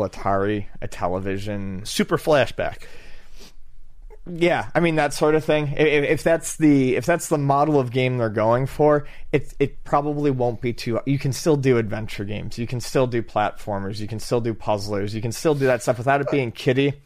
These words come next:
Speaker 1: You can still keep it at E ten.
Speaker 2: So
Speaker 1: Basically, I mean, other than stuff, I mean, when you look back at, like, it, I, I think I understand it only because when you look at something like the Intellivision, nothing on the original Intellivision would have been teen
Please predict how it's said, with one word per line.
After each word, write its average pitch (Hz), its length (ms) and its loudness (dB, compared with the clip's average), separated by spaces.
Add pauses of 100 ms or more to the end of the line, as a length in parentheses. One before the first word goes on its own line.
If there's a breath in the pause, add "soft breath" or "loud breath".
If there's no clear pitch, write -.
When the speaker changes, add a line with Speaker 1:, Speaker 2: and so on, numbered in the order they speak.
(280 loud breath)
Speaker 1:
You 117 60 -8
can 123 100 -4
still 131 220 -2
keep - 240 -4
it 107 100 -2
at 104 180 -4
E 107 120 -8
ten. 78 320 -10 (720 soft breath)
Speaker 2:
So 208 420 2 (1300)
Speaker 1:
Basically, 170 480 2
I 135 60 4
mean, 135 220 2
other 143 260 4
than 127 220 2
stuff, - 360 0
I 139 80 0
mean, 120 240 -2 (220)
when 165 180 -2
you 156 80 2
look 151 160 4
back 135 280 2
at, 95 40 0
like, 113 160 0
it, - 200 -4 (320 loud breath)
I, 160 180 0
I 156 80 2
think 180 300 2
I 151 180 6
understand 123 560 2
it 127 160 4
only 143 260 2
because 113 680 0
when 117 160 -4
you 113 120 0
look 131 180 2
at - 80 -6
something 123 180 -2
like 113 160 -2
the 113 80 -2
Intellivision, 104 640 2
nothing 127 320 0
on 113 100 0
the 110 140 -4
original 101 400 -4
Intellivision 104 560 -6
would 104 100 -10
have 104 100 -10
been 90 160 -10
teen - 300 -12